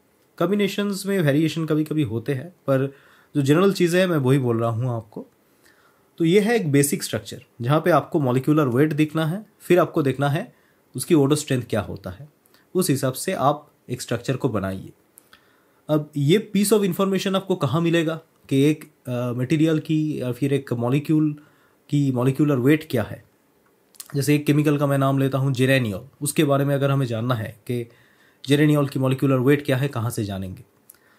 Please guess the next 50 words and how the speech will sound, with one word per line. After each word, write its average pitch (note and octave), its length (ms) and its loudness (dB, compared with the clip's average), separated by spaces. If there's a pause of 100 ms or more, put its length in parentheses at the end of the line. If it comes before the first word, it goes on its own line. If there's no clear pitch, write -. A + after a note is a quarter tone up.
(140)
सिंपल F3+ 340 2
थिंग E3 180 0
है, F3 160 -6 (120)
Google D3 240 4
में D#3+ 100 4
जाइए, C#3+ 300 4
लिखिए C3 320 0
geraniol B2+ 460 0
molecular A#2 400 -2
weight, D3 320 -4
लिख A#2+ 140 -4
के D#3 100 -2
आप D#3 60 -2
सर्च B2 340 -4
दीजिए। G2 360 -6 (640)
बहुत F#3+ 380 2
सारे F#3 160 4
वेबसाइट्स D#3+ 440 2
के D#3+ 100 -2
आपके C#3 220 0
पास B2+ 200 -2
रेफरेंस A2+ 360 -6
आएगा। G2 320 -10 (320)
किसी D3+ 260 -2
भी G3+ 80 4
एक F#3+ 100 4
रेफरेंस D#3 360 0
में D#3 80 2
जाइए। C3 440 0 (520)
ऐसा B2 220 0
भी F3+ 80 4
हो F3 80 4
सकता E3 260 -4
है D#3+ 80 2
कि D#3 120 -2
Google D3 240 2
ने D#3 100 2
डायरेक्टली C#3+ 440 2
geraniol C#3 360 0
बनाने C3 320 -2
वाले C#3+ 160 -2
कंपनी C3+ 380 -2
के C#3 260 2
वेबसाइट B2 360 -2
में C3 100 -2
आपको B2 300 -4
डायरेक्ट A#2 300 -2
कर A2+ 120 -2
दिया A#2 180 0
हो, A2 160 -8